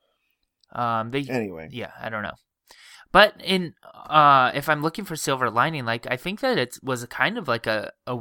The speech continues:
Speaker 1: smart way of doing it if you never got caught. Like, if you could have done it just for yourself, like, done the key tracker,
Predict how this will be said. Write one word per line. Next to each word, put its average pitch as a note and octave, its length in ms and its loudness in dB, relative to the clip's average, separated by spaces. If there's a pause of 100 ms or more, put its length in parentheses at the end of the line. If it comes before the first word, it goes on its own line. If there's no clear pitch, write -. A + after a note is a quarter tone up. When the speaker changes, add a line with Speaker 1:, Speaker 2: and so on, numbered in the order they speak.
Speaker 1:
smart - 360 0
way A#2+ 140 -2
of G#2+ 100 -6
doing D3 280 -6
it A#2+ 60 -6
if A2+ 120 -12
you A#2 80 -10
never G#2+ 160 -6
got F#2+ 240 -8
caught. C#3+ 380 2 (500)
Like, C#3 160 0
if D#3+ 160 -4
you G3+ 100 0
could A#3+ 160 -4
have A3 200 -4
done C3 200 2
it - 180 -8
just - 280 -6
for E3 140 -4
yourself, C3+ 720 -4 (480)
like, A#2 220 -8
done C3+ 180 -2
the E3 80 -4
key D#3+ 180 -4
tracker, C#3 760 0